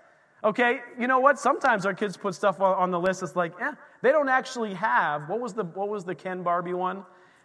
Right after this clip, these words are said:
They were looking for, oh, football Barbie, right? So, so my little guy, and, and he's just like, "You know what? I'm putting on my Christmas list, I want a football Barbie." Like, 'cause my sisters are playing Barbie, and I wanna join them, but, well,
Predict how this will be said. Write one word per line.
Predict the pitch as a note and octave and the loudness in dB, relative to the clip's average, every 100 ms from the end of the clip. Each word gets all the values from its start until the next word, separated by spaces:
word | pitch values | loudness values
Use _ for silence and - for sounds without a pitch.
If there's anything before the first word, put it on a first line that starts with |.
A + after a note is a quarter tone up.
| _ _ - | _ _ -6
They | F#3+ | -2
were | F#3 | -2
looking | G3 G3 F3 | -2 -4 -6
for, | E3 F3 E3 D#3 - - - - - | -4 -2 -2 -4 -14 -20 -20 -12 4
oh, | A3 | 4
football | G#3+ D#4 A3+ C4 A3+ | 4 0 4 4 6
Barbie, | A3 A3 G3+ C3+ - - - F3 | 6 6 4 -6 -12 -20 -10 2
right? | A#3+ A#3+ | 2 4
So, | B3 A#3 A#3 | 2 2 0
so | A#3+ A3 | 0 2
my | G#3+ G#3 | 4 4
little | C4 B3+ | 2 2
guy, | G3+ F3 F3 | 4 4 2
and, | F#3+ G3 | 0 -4
and | G#3 | -6
he's | G3+ F#3 | -6 -8
just | G3+ G3+ | -6 -4
like, | F#3+ | -4
"You | G#3+ | -2
know | G#3+ | 0
what? | A3+ A#3+ - - | 2 0 0 -2
I'm | G#3+ | 0
putting | A#3 A#3 | 0 0
on | A3 | 2
my | G#3 F#3+ | 0 -2
Christmas | A3+ A#3 A3+ A3 G#3+ | -2 -4 -4 -6 -2
list, | A3+ A3+ - - | -4 -4 -12 -2
I | G3+ G#3+ | 0 2
want | G#3+ F#3+ | 0 -2
a | |
football | D3+ - A3 G#3 G#3+ F3+ D#3 | -4 -2 -2 0 0 2 0
Barbie." | D3 D3 C#3 A#2+ G#2+ - _ _ _ _ _ - | -2 -2 -2 -8 -16 -20 _ _ _ _ _ 2
Like, | A3 | 2
'cause | A#3 G3+ | 2 4
my | B3+ | 4
sisters | A#3+ D4 D#4+ C#4 G#3+ | 4 -2 -2 0 0
are | G#3+ | 2
playing | A3+ G#3+ F#3+ | 2 2 6
Barbie, | B3+ C4+ | 6 6
and | G#3 | 4
I | A3+ | 4
wanna | A3+ G#3+ | 4 -2
join | F3+ B3+ F4 | -2 0 2
them, | C#4 A3+ - | 0 0 -2
but, | - D#4 C4+ | 4 4 4
well, | D#4 | 0